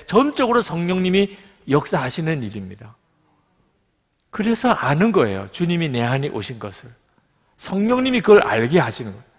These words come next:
그러니까 성령님이 하시는 가장 중요한 일, 이-, 우리에게 오셔서 예수님을 바라보게 하고, 그리고 주의 말씀을 알게 해주시는 겁니다.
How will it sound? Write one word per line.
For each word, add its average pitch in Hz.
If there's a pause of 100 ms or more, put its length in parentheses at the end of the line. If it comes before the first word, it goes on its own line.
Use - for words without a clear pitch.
그러니까 -
성령님이 269
하시는 226 (320)
가장 262
중요한 185
일, 104 (1120)
이-, 131
우리에게 131
오셔서 113
예수님을 147
바라보게 120
하고, 131 (540)
그리고 127 (160)
주의 139
말씀을 165 (200)
알게 113
해주시는 107
겁니다. -